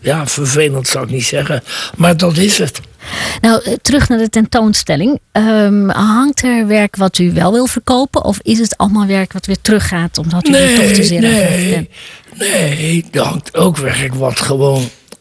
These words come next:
Speaker 1: te koop is. Er hangt ook werk wat te koop is. En trouwens, dat kan ik mijn kinderen toch niet aandoen. Als je, al mijn, ik heb de leeftijd dat ik wat vrienden verlies. En dan zie ik dat dat rampen zijn. Dus, eh, nee.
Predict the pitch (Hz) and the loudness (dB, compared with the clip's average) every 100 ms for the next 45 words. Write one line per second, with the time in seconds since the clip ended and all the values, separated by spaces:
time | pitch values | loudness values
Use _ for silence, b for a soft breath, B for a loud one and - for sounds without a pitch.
0 | - - 135 180 196 202 202 185 - - | -12 -6 -2 2 2 2 2 2 0 -2
1 | - - _ b b b b b b b | -6 -14 _ b b b b b b b
2 | b b - 143 147 139 160 156 143 131 | b b -4 0 0 0 -2 0 0 -2
3 | 127 127 117 123 139 147 156 143 120 - | -4 -6 -4 0 0 0 0 0 0 -2
4 | - - B B B B B B 127 127 | -6 -12 B B B B B B -4 -2
5 | 123 127 117 - 131 147 113 123 120 139 | -2 0 -2 -2 -2 -2 0 0 0 0
6 | 123 120 120 135 107 127 131 151 120 110 | 0 -2 -4 -2 0 2 2 2 2 0
7 | 139 - 123 120 113 - B B - 151 | -2 -2 -2 -2 -4 -6 B B -2 0
8 | 156 131 135 127 123 127 131 127 - - | 2 2 0 0 -2 -4 -2 0 0 0
9 | 117 - 135 131 117 - 120 117 - 127 | -2 -2 0 2 0 -2 -2 -2 -2 -2
10 | 117 117 - - 160 160 131 120 104 131 | 0 0 -2 0 2 2 0 -2 -4 -6
11 | - - B B B B B B B - | -8 -8 B B B B B B B -4
12 | 127 127 127 - 139 113 110 131 117 117 | -2 0 0 0 0 -2 -2 -4 -4 -2
13 | 113 117 156 214 226 226 185 196 190 151 | -2 0 4 4 4 2 2 4 2 0
14 | 135 120 101 - 117 113 131 143 165 160 | -2 -4 -2 -4 -4 -2 0 2 2 0